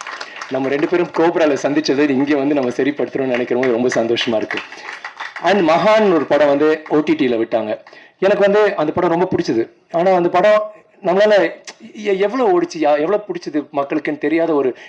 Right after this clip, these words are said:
இதுல நான் எப்பவுமே "மகானா, மகான் நான் பண்ணிட்டேன்" அப்படின்னு தான் சொல்லுவேன். ஆனா, எல்-, எல்லா இடத்துலயும் அவங்க வந்து அதை பத்தி மகான் டூன்னு நான் சும்மா ஒரு போட்டோ போடும்போது எல்லாருமே வாவ்னு சொல்லிட்டு பயங்கரமா உற்சாகத்துல இருந்தாங்க.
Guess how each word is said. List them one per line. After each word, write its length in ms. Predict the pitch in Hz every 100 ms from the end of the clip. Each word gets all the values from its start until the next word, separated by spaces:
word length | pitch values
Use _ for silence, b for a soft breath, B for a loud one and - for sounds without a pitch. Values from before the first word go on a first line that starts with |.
| -
இதுல 160 | 165
நான் 180 | 185 175
எப்பவுமே 380 | 175 202 202 175
"மகானா, 220 | 180 196
மகான் 320 | 240 196 196
நான் 140 | 180 151
பண்ணிட்டேன்" 300 | 156 151 127
அப்படின்னு 200 | 131 127
தான் 160 | 127
சொல்லுவேன். 160 | 110 98 B B B B
ஆனா, 300 | 220 240 220 - -
எல்-, 300 | 180 220 220
எல்லா 240 | 185 247 254
இடத்துலயும் 180 | 226 233
அவங்க 240 | 185 165
வந்து 80 | 165
அதை 120 | 156
பத்தி 160 | 156 143
மகான் 420 | 147 196 190 214
டூன்னு 100 | 214
நான் 140 | 165
சும்மா 180 | - 170
ஒரு 120 | 165 143
போட்டோ 200 | 165 160
போடும்போது 340 | 147 147 160
எல்லாருமே 460 | 131 156 175 160 - -
வாவ்னு 240 | 120 139 147
சொல்லிட்டு 400 | 139 135 - 120
பயங்கரமா 460 | 143 165 185 170
உற்சாகத்துல 460 | 135 156 147 143 135
இருந்தாங்க. 400 | 120 120 107